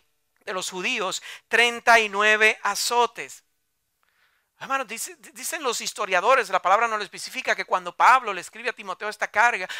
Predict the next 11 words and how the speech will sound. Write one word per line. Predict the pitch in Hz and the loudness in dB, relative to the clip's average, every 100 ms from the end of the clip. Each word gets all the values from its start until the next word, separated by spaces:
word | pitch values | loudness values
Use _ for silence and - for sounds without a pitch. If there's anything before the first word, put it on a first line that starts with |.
| - | -10
esta | 262 - | -6 -4
carta, | 196 226 254 233 202 | 2 6 6 4 0
el | 190 | 0
cuerpo | - - 277 | 2 0 0
de | 269 | -2
Pablo | 269 277 277 | 4 4 2
estaba | - 277 262 | -4 -4 -4
totalmente | 240 247 240 269 269 247 | 0 0 0 -10 -8 -10
desfigurado, | 240 - 233 190 214 262 247 226 233 262 | -10 -14 -8 4 6 6 4 4 2 2
eh, | 254 247 - | -2 -2 -4
eh, | 214 | -4